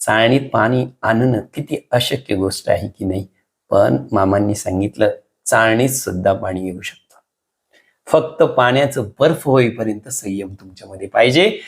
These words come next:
एकदा का पाण्याचं बर्फ झालं की तुम्ही चाळणीत पाणी आणू शकता. मुद्दा मला हा सांगायचा आहे, संसारामध्ये आज संयम सुटत चाललेला आहे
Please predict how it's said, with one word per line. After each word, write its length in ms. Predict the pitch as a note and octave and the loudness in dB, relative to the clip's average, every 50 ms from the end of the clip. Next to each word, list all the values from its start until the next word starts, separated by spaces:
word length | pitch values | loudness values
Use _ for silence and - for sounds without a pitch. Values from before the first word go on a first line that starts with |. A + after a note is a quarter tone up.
| - - _ - | -20 -8 _ 2
एकदा 320 | C#3+ D#3+ D#3 D#3 F3 A#3+ | 2 4 4 4 2 4
का 120 | C4 D#4+ D#4 | 6 4 4
पाण्याचं 480 | D#4 B3+ G#3 G#3 G3+ F#3+ F3 F3+ E3 | 4 4 2 2 2 2 2 2 2
बर्फ 260 | D#3+ E3+ E3+ D#3 - | 2 2 0 0 -6
झालं 260 | C#3 B2+ C3 B2+ A#2+ A#2+ | -4 0 0 -2 -2 -4
की 120 | - C3+ | -10 -12
तुम्ही 220 | B2 C#3 C3 C3 | -12 -8 -8 -8
चाळणीत 380 | B2+ - A2 G2+ G#2 G2+ G#2+ G#2+ _ - | -6 -6 -6 -6 -8 -8 -12 -14 _ -12
पाणी 220 | G2+ G2 G2+ G2+ | -12 -12 -12 -14
आणू 160 | F#2+ F#2+ G2+ | -16 -14 -12
शकता. 420 | A2 - - D3+ _ _ - A#2 A2 - - - - - _ _ - | -10 -10 -12 -12 _ _ -2 -2 -2 -2 -6 -18 -20 -20 _ _ 0
मुद्दा 320 | A2+ A2 A2 A2+ A#2+ A#2 | 0 2 4 4 4 4
मला 200 | A2 G2+ G2+ G#2+ | 4 2 0 0
हा 240 | G2+ - G2+ G2+ G2+ | 0 2 2 0 0
सांगायचा 560 | - - G2+ F#2+ F#2+ F#2+ G2 - - - G2 | 0 -2 -4 -4 -4 -4 -6 -6 -8 -10 -8
आहे, 180 | G2 G#2+ C3 C3 _ _ _ _ _ _ _ _ | -6 -6 -6 -8 _ _ _ _ _ _ _ _
संसारामध्ये 800 | - - A#2+ G#2+ G#2+ G#2 - C3 A#2+ A2 A2 G#2+ G#2 G2 G2 - - - | -4 -2 0 0 0 0 0 0 2 2 0 0 -2 -4 -6 -6 -8 -8
आज 260 | G2 F#2+ F#2+ G2 - - - _ _ _ _ _ | -6 -6 -4 -4 -6 -8 -10 _ _ _ _ _
संयम 560 | - - - - A#2 A2 G#2+ A2+ A#2+ A2+ G#2 F#2+ | -8 -4 0 2 2 4 4 4 4 2 2 0
सुटत 380 | - - - - - F#2+ - | -4 -8 -10 -8 -10 -10 -8
चाललेला 460 | - - - F2+ E2+ E2+ F2+ F2+ - | -10 -10 -10 -10 -10 -10 -12 -12 -12
आहे 160 | - - - | -14 -16 -18